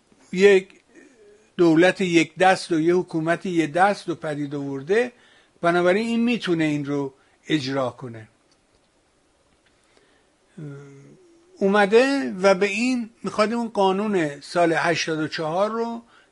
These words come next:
در حقیقت قانون عفاف و حجاب رو اجرایی بکنه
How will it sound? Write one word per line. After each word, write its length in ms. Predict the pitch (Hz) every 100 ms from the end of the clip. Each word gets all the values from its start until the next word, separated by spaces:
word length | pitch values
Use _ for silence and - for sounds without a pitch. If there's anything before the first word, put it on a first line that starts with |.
| -
در 180 | 165 151
حقیقت 460 | 151 143 156 147
قانون 280 | 147 151 151
عفاف 500 | 151 147 156 147 135
و 40 |
حجاب 540 | 139 139 147 160 190 202
رو 220 | 220 220 _ _ _ _
اجرایی 500 | 175 147 151 160 220
بکنه 500 | 240 - 233 247